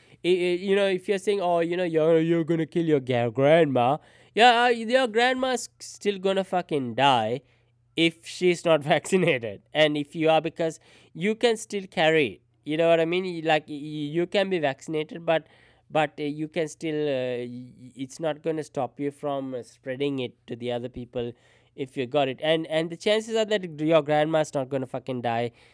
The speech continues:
from, uh, f-, because if you're not vaccinated anyway, because, uh, I don't know if you know, but a lot of these fucking aged care facilities are pretty fascistic. That means, you know, if, if, if you're, like, an old person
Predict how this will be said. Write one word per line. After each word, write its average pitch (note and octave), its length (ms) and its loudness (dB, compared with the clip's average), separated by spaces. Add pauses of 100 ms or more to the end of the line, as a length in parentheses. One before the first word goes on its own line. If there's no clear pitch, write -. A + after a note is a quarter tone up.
(180)
from, B2 380 -4
uh, A#2+ 60 -12
f-, - 240 -20
because B2 460 -6
if A#2+ 200 -20
you're B2 160 -4
not B2 120 -8
vaccinated A#2+ 520 -8
anyway, D#3 300 -2
because, F#3 480 -2
uh, E3+ 220 4
I D#3 100 -2
don't F3+ 180 -4
know F3 120 0
if E3+ 200 -6
you F3 80 -8
know, F3 200 -2
but A#3+ 200 -6
a A3 40 -6
lot F#3+ 180 0
of G3 80 -8
these G3+ 140 -8
fucking F3+ 460 -8 (400)
aged D#3+ 400 -6
care E3 200 -4
facilities D#3+ 720 -6
are D3 360 6
pretty D3 480 2
fascistic. C3 840 -2
That C3+ 220 -2
means, C#3+ 360 0
you C3+ 140 0
know, C3+ 160 2
if, C3+ 240 2
if, B2 560 -4
if B2+ 200 -10
you're, C3 180 0
like, C3 200 -2
an B2 120 -2
old A#2+ 200 -2
person B2+ 380 -2